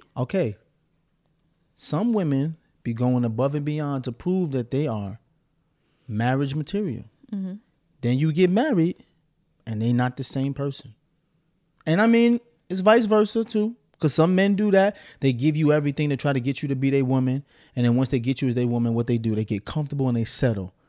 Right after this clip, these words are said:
Speaker 1: right? In the male community, you hear a lot of men say, "Shh, don't get married,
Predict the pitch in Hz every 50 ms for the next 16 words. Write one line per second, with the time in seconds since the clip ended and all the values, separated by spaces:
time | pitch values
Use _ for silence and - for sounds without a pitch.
0 | _ _ _ _ _ 123 120 135 165 190 - _ _ _ _ _ _ _ _ _
1 | _ _ _ _ _ _ _ _ _ _ _ _ _ _ _ _ _ 180 190 202
2 | 208 202 170 175 160 143 143 151 170 190 202 202 202 190 - - 156 147 139 131
3 | 120 113 110 110 107 107 104 117 113 127 151 139 - - - - 190 165 127 110
4 | - - 113 113 127 131 123 104 - - 135 117 107 110 127 143 139 123 110 -
5 | - 110 104 104 104 - - - - - - - - _ _ _ _ _ _ _
6 | _ _ _ _ _ _ _ _ _ _ _ _ _ _ _ _ _ _ - 110
7 | 113 113 110 139 147 139 131 147 170 175 156 131 123 117 113